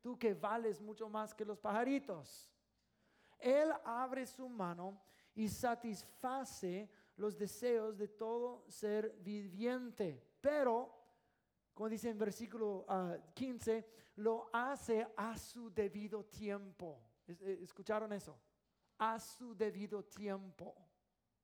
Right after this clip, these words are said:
Ahí está la cosa. Nos gusta la otra parte. Él abre su mano y satisface el deseo. ¡Oh, gloria a Dios! Él va a satisfacer mi deseo. ¿Y sabes qué? Es el deseo de Dios satisfacer tus deseos.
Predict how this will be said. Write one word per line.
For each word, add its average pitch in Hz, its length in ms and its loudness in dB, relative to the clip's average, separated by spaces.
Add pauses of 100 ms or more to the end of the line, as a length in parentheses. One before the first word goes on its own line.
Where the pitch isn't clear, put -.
(1700)
Ahí 208 260 2
está 214 240 0
la 196 140 4
cosa. 175 260 -4
Nos 180 200 -8
gusta 262 340 -2
la 226 140 6
otra 233 280 0
parte. 190 380 0
Él 214 100 2
abre 294 320 2
su 226 140 -10
mano 277 300 -2
y 233 80 -2
satisface 226 720 -6
el 220 80 -2
deseo. 202 380 -2
¡Oh, 294 560 4
gloria 269 360 4
a - 20 2
Dios! 240 480 -2 (480)
Él 262 220 2
va 262 80 6
a 233 40 0
satisfacer 240 720 0
mi 233 120 -2
deseo. 208 360 0
¿Y 190 60 0
sabes 254 300 -2
qué? 254 220 2 (320)
Es 233 220 2
el 240 140 0
deseo 247 460 2
de 208 120 4
Dios 226 320 -2
satisfacer 208 840 -2
tus 208 200 -12
deseos. 165 840 -4